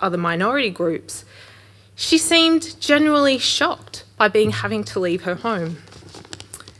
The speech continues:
She writes, Every time I've moved house, or more precisely,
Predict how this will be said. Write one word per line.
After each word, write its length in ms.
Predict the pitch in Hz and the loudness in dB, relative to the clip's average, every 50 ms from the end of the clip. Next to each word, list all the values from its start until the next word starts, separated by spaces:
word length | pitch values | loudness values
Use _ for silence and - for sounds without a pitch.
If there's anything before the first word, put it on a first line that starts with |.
| - - - | -20 -14 -8
She 240 | - - - 285 | -6 0 2 2
writes, 680 | 277 277 285 277 208 180 - - - - - - - - - - - - - - - - | 4 6 6 6 4 2 -2 -8 -12 -12 -12 -12 -12 -16 -20 -20 -20 -20 -20 -20 -4 2
Every 280 | - 269 294 - 359 381 | 4 4 6 8 6 6
time 400 | 370 - - 269 277 269 269 254 | 6 4 0 0 2 2 4 4
I've 220 | 233 220 208 196 | 4 4 4 4
moved 300 | - 208 202 208 196 190 | 2 2 2 2 0 0
house, 680 | - - - 190 170 160 151 151 - - - - - - - - - - - - - - - | -4 -6 -2 0 0 0 -2 -4 -8 -10 -10 -10 -12 -14 -20 -20 -20 -20 -20 -20 -20 -10 2
or 140 | - 240 240 | 4 4 4
more 320 | 247 262 262 269 269 269 | 4 2 2 2 2 0
precisely, 1000 | 262 - - 226 190 - - 202 190 247 320 320 - - - 160 160 156 170 165 | 0 -2 -4 -4 -2 0 4 4 6 6 4 2 -2 -6 -4 -2 -2 -2 -4 -8